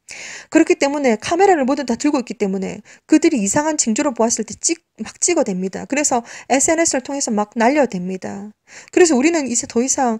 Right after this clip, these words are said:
숨길 수가 없습니다. 모든 것을 다 볼 수가 있습니다. 하나님은 너무나도 지혜로우시고 하-, 너무나도 은혜로우시고 하나님은 너무나도 자비로우셔서 우리는 이제 니비루가 어디까지 왔나 전부 다 알고 있습니다.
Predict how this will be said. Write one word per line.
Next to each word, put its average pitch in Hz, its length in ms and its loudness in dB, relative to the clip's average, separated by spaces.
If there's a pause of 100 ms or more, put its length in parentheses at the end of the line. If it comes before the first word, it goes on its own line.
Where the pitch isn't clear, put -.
(140)
숨길 370 320 4
수가 - 200 -4
없습니다. 196 400 -4
모든 277 260 2
것을 226 180 -2
다 - 140 -6
볼 294 160 2
수가 226 200 -2
있습니다. 185 480 -8 (300)
하나님은 370 440 4
너무나도 285 440 4
지혜로우시고 240 680 0
하-, 240 100 -2
너무나도 302 380 2
은혜로우시고 247 540 -2
하나님은 339 360 -2
너무나도 277 380 0
자비로우셔서 233 840 -4 (320)
우리는 349 280 4
이제 254 220 2
니비루가 269 400 2
어디까지 330 500 2
왔나 320 380 4
전부 311 220 0
다 294 80 4
알고 208 200 0
있습니다. 208 560 -8